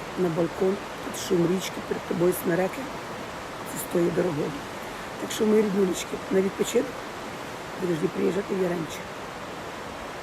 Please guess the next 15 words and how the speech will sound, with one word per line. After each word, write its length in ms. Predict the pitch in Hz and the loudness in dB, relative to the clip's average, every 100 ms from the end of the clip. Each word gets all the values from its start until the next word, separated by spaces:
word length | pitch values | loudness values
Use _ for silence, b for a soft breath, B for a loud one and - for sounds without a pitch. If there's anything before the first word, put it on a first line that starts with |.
| - - - | -10 -8 -4
Це 60 | 165 | 0
дійсно 240 | 175 - 165 | 0 2 0
відпочинок. 580 | 151 - - 202 180 175 - - - - - - | 0 -4 -2 0 0 0 -6 -10 -10 -10 -8 -2
Відпочинок 480 | 180 - 156 202 196 | -2 0 2 4 4
навіть 220 | 185 170 208 | 4 2 0
нашими 240 | - 190 | 0 0
мозгами. 400 | 185 165 170 175 190 | 2 2 0 2 2
Випити 260 | 202 - | 0 0
стакан 320 | 190 - 196 180 | -4 0 2 4
живої 260 | 180 180 | 4 4
води, 240 | 180 190 - - - - - - - - - - 185 | 4 4 2 -2 -10 -10 -10 -10 -10 -10 -10 -6 -4
піти 200 | - 196 | 2 2
до 100 | 175 | 4
камня, 380 | 196 202 185 180 | 2 4 4 2
набратися 420 | 175 202 - - | 2 0 -2 -4